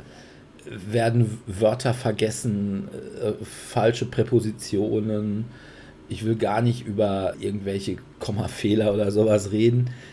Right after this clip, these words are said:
Und ich bin echt nicht der Grammatik-Nazi. Aber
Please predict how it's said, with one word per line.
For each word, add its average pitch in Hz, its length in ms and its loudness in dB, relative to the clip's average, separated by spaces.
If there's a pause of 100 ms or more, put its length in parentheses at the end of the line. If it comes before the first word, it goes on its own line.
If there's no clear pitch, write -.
(540)
Und 113 180 -6
ich 110 140 -4
bin 120 160 4
echt 120 240 -2
nicht 127 160 -2
der 110 100 2
Grammatik-Nazi. 101 1000 -4 (500)
Aber 95 480 -4